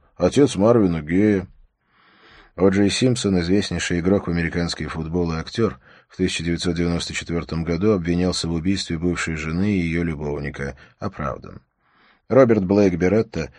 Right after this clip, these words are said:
американский актер, снимавшийся в сериале «Беретта». В две тысячи втором году был привлечен к суду за убийство жены. Оправдан. Фил Спектор, один из самых влиятельных продюсеров в истории поп-музыки.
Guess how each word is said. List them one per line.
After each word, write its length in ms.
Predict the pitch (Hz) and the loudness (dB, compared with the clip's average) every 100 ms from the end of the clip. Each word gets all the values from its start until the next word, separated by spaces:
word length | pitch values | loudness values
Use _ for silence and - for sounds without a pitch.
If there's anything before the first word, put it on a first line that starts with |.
| _ | _
американский 640 | - 92 95 95 107 - 90 | -2 2 4 4 2 2 -2
актер, 320 | 87 110 107 | -2 -2 -2
снимавшийся 640 | - 92 98 - 90 - | 0 0 0 0 -4 -4
в 80 | 87 | -6
сериале 420 | - 87 87 82 | -4 -2 0 -2
«Беретта». 520 | 80 92 87 - - - _ _ | -2 -4 -4 -10 -14 -16 _ _
В 100 | 85 | -2
две 140 | 87 92 | 2 4
тысячи 320 | 92 87 87 | 2 0 -4
втором 340 | - 85 82 | -4 -2 -2
году 220 | 82 90 | -2 0
был 160 | 113 98 | 0 0
привлечен 540 | 90 85 85 78 87 | -2 -2 -2 -2 -4
к 60 | 82 | -4
суду 340 | - 80 95 | -6 -4 -2
за 100 | 110 | -2
убийство 480 | 92 76 78 - 85 | -2 -2 -6 -6 -8
жены. 380 | 87 98 71 62 _ _ _ | -6 -4 -6 -10 _ _ _
Оправдан. 640 | 104 98 71 - 55 50 - _ _ _ _ | -8 -6 -6 -8 -10 -18 -20 _ _ _ _
Фил 240 | - 139 | 2 4
Спектор, 560 | 123 - 92 - - - _ _ | 4 0 -2 -2 -12 -12 _ _
один 300 | 85 87 95 | 0 4 4
из 100 | 92 | 2
самых 380 | - 110 101 - | 2 2 2 0
влиятельных 640 | 90 92 98 98 90 80 | 2 2 2 0 -2 -4
продюсеров 600 | 80 82 85 98 110 107 | -4 -2 -2 -2 0 0
в 100 | 101 | -2
истории 380 | 92 92 85 82 | -4 -4 -4 -4
поп-музыки. 800 | - 85 92 78 65 - - | -6 -8 -6 -8 -8 -12 -14